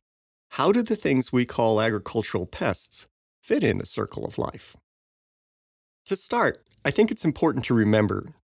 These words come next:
that crops are plants, and plants are the source of food for all the other living things. Okay, algae too. Only plants and algae can absorb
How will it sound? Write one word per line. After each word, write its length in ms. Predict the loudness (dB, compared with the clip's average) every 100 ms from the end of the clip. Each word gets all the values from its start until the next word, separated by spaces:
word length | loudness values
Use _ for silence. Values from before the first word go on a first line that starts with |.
| _
that 140 | -8 -4
crops 380 | 0 0 0
are 60 | -6
plants, 520 | -4 -2 -2 -4 -6
and 260 | -6 -6 -8
plants 360 | 0 2 2 0
are 60 |
the 80 | -4
source 360 | 0 0 0 -2
of 100 | -6
food 380 | 0 0 0
for 220 | -2 0 4
all 220 | 6 6
the 120 | 6
other 220 | 4 4
living 300 | 4 4 2
things. 480 | 2 0 -2 -10 -14 -16 _ -2
Okay, 280 | -2 0 -6 -2
algae 320 | -2 -2 -8
too. 220 | -8 -12 -14 _ _ _ _ _ _ _ _
Only 300 | 8 8 8
plants 480 | 4 2 4 2 2
and 80 | 2
algae 480 | 4 2 0 -4 -6
can 160 | 0 2
absorb 560 | 2 0 2 4 4